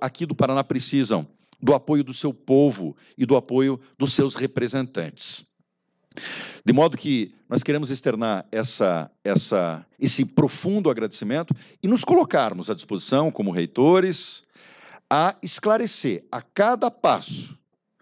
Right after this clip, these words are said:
essas notícias falsas que efetivamente têm circulado. Essas fake news que só podem, enfim, tá circulando de maneira robotizada, que falam absurdos tão grandes e tão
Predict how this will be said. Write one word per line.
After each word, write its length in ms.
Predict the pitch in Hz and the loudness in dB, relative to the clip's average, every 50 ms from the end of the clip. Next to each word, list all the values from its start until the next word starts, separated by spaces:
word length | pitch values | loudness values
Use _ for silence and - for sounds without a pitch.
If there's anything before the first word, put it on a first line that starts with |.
| - - - - - - | -20 -20 -20 -20 -4 2
essas 300 | - 139 139 - 165 131 | 2 2 4 2 0 -2
notícias 540 | 135 135 117 - - 170 - - 101 - - | -2 -2 -2 0 -2 -2 -2 -4 -4 -6 -6
falsas 640 | - - - 156 175 202 208 202 - - 196 - | -4 2 4 6 6 6 4 2 0 -4 -4 -6
que 180 | - - 135 139 | -4 0 4 4
efetivamente 640 | 185 208 - 202 156 - - 135 117 135 180 185 - | 4 4 4 0 -6 -4 -4 -4 -4 -4 -6 -8 -4
têm 200 | _ - 170 185 | _ 0 0 0
circulado. 600 | - - 214 202 - 208 180 143 104 90 - - _ _ _ _ _ _ _ _ _ - - - - - - | 0 -2 -2 -2 0 2 2 4 2 0 -4 -10 _ _ _ _ _ _ _ _ _ -20 -20 -20 -20 -2 0
Essas 320 | - 151 - 151 127 - | 0 2 2 0 -2 0
fake 260 | 131 160 139 - 117 | 0 0 0 0 -4
news 300 | 113 127 180 214 208 - | -4 -4 -4 -4 -6 -8
que 120 | - - 151 | -10 -10 -4
só 180 | - 156 143 | -2 -2 -2
podem, 640 | - _ - 180 202 220 208 220 226 220 220 226 - _ _ _ - | -2 _ 2 4 4 4 2 0 -2 -2 -2 -6 -8 _ _ _ -10
enfim, 220 | 156 - - 160 | -8 -4 -4 0
tá 160 | 151 - 165 | 0 0 0
circulando 720 | - - 190 156 - 147 143 160 180 202 208 190 208 190 - - - - _ _ | 0 -2 -4 -2 0 2 4 6 6 6 4 4 2 0 -2 -4 -12 -20 _ _
de 140 | 104 123 170 | 0 2 2
maneira 720 | 175 165 151 147 165 185 202 202 202 202 190 170 139 123 - - _ _ _ _ _ - | 4 4 2 4 4 4 4 4 4 4 4 2 0 -2 -6 -12 _ _ _ _ _ -2
robotizada, 960 | - - 175 151 147 190 196 - - 208 160 127 156 127 110 95 69 71 - _ _ _ _ _ _ _ _ _ | 2 2 2 4 4 2 2 2 -2 -4 0 2 2 4 2 0 -2 -8 -14 _ _ _ _ _ _ _ _ _
que 100 | - 151 | 0 2
falam 560 | - - 185 190 208 214 214 202 160 120 98 - _ _ _ _ _ _ - | 4 4 4 4 4 4 2 0 -2 -4 -6 -10 _ _ _ _ _ _ -2
absurdos 720 | 151 147 131 - - - 196 214 170 170 190 147 - - - | -2 -2 -2 -6 -4 -2 -2 -2 0 -2 -4 -4 -4 -8 -8
tão 260 | - - 240 269 262 | -4 -2 -2 0 2
grandes 460 | 202 196 185 202 220 220 196 180 151 | 2 2 2 2 0 -2 -4 -4 -4
e 80 | 180 156 | -6 -4
tão 300 | - - 226 240 240 | -2 0 0 0 -2